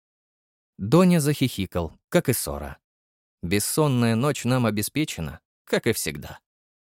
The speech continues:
На следующий день с утра повторилась вчерашняя ситуация. Ещё даже не открылась пекарня, а уже непрошеные гости. И чего людям не спится? Если бы я мог спать,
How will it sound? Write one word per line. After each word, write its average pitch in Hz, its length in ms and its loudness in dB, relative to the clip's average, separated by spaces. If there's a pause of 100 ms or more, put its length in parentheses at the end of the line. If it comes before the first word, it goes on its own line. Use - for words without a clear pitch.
(640)
На 185 160 6
следующий 180 440 2
день 185 180 4
с - 100 -2
утра 123 260 0
повторилась 170 580 0
вчерашняя 135 600 -2
ситуация. 73 720 -4 (280)
Ещё 104 340 -2
даже 98 300 0
не 101 100 2
открылась 98 460 -2
пекарня, 101 500 -2 (220)
а 107 120 4
уже 113 240 2
непрошеные 104 680 0
гости. - 480 -8 (680)
И 117 100 -2
чего 90 440 -2
людям 156 380 2
не 143 80 0
спится? 131 560 -6 (760)
Если 123 320 2
бы 131 120 2
я 127 100 2
мог 131 200 2
спать, - 340 -2